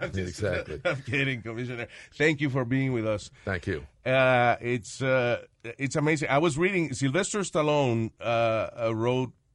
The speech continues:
Speaker 1: one of the comments of your, of your book, and I completely agree with him. And, uh, he says that no one has a better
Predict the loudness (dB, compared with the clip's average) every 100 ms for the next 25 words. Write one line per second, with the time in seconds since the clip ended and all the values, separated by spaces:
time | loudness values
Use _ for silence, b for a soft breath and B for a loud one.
0 | _ -12 -2 0 0 -4 0 0 0 -4
1 | -4 -6 -6 -6 -4 -4 -4 -4 -4 -2
2 | -2 -2 -2 -2 -4 -4 -4 -4 -4 -6
3 | -4 -4 -4 -4 -6 -6 -6 -6 -6 b
4 | b b b -10 -4 0 0 -2 -4 -2
5 | 2 6 6 4 2 2 2 2 0 0
6 | 2 2 4 2 0